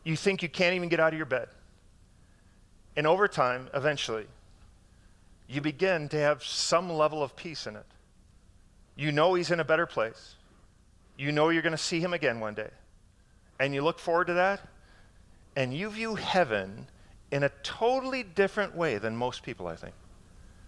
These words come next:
People deal with grief in different ways," she said, "and mine was just coming closer to the Lord. I don't know how I would have gotten through it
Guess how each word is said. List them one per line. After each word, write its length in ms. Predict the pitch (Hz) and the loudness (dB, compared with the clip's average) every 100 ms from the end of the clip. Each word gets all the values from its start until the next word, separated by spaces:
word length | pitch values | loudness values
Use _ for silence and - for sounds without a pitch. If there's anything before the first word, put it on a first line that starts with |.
| - - - - - - - - - - - - - - - - | -20 -20 -20 -20 -20 -20 -20 -20 -20 -20 -20 -20 -20 -20 -20 -4
People 260 | 226 202 185 | 0 2 4
deal 240 | 202 208 | 6 6
with 140 | 170 - | 4 2
grief 240 | 190 175 | -2 0
in 80 | 151 | 0
different 300 | 180 165 156 | 0 2 2
ways," 180 | 170 156 | 2 0
she 160 | 135 | -6
said, 300 | - 131 123 135 - _ _ - - | -2 -2 -2 -12 -20 _ _ -20 -4
"and 180 | 156 160 | -2 2
mine 320 | 160 196 233 | 4 4 2
was 100 | 190 | -4
just 220 | - 160 - | -4 -6 -4
coming 280 | 170 175 | -4 -4
closer 400 | 156 175 170 - | -4 -2 -2 -2
to 60 | 160 | -6
the 60 | 151 | -2
Lord. 320 | 135 104 - - - - - - - - - - - - - - - | -2 -2 -8 -20 -20 -20 -20 -20 -20 -20 -20 -20 -20 -20 -20 -10 0
I 120 | 147 | 2
don't 120 | 185 | 4
know 140 | 151 | 2
how 280 | 135 - 180 | 0 2 4
I 60 | 214 | 4
would 140 | 202 | 0
have 120 | 160 | -4
gotten 280 | 131 170 170 | 0 0 0
through 260 | - 127 | -10 -8
it 120 | 95 | -8